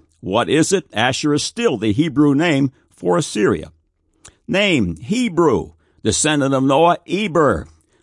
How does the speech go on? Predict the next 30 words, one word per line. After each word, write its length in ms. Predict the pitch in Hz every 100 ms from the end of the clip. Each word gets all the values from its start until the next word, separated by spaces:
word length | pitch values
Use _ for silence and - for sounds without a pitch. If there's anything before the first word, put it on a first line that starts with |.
| _
What 220 | 110 131
is 180 | 147 170
it? 140 | 202 -
This 380 | 92 107 143 -
people 420 | _ 127 - 127
group 400 | 95 113 151 - _ _ _
and 200 | 110 113
language 640 | 104 123 135 131 156 156 - _ _ _
was 220 | - 104 95
once 340 | 131 139 -
named 340 | 120 127 139 -
for 260 | - 127 -
Eber. 480 | 185 170 107 85 82
Abraham 540 | 151 175 120 110 120 110
was 200 | 110 120
a 80 |
Hebrew, 540 | 101 190 147 107 123 156
and 180 | 113 117
the 60 |
bulk 320 | 104 139 170
of 120 | 139 120
the 120 | 139
Old 300 | 131 127 -
Testament 480 | 147 - - 123 -
is 220 | 120 113
written 400 | 160 214 85 78 80 _ _
in 200 | - 87
Hebrew. 580 | 78 98 90 82 76 - _ _ _ _ _ _ _ _
Name, 520 | - 143 147 107 80 80
Taurus, 880 | - 175 151 80 - - - - -